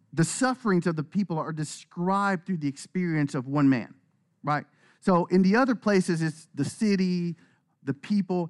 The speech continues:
Here, it, it, the, the poet is using the experience of one man to describe how life was in Israel during this time. And so from this man's vantage point, God's favor has been driven away.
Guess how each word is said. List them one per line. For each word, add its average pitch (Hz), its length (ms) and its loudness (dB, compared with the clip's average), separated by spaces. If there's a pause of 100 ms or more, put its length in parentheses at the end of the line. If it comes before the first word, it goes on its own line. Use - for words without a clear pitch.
(120)
Here, 262 400 4
it, 165 240 2
it, 156 380 -4
the, 143 280 0
the 135 180 -2 (240)
poet 180 560 -4 (220)
is 147 200 -2
using 170 440 2
the 143 80 2
experience 165 580 -2
of 139 120 -2
one 156 400 0
man 147 400 0 (240)
to 180 120 -6
describe 165 1080 -2
how 156 240 2
life 151 500 2
was 139 240 0
in 135 220 0
Israel 135 640 -4 (320)
during 151 560 0
this 143 260 -6
time. 143 400 2
And 135 120 0
so 151 240 0 (180)
from 208 200 6
this 196 200 2
man's 180 500 4
vantage 185 560 0
point, 139 340 -2 (360)
God's 214 380 0
favor 196 640 0
has 151 220 -6
been 135 300 0
driven 175 640 2
away. 135 340 0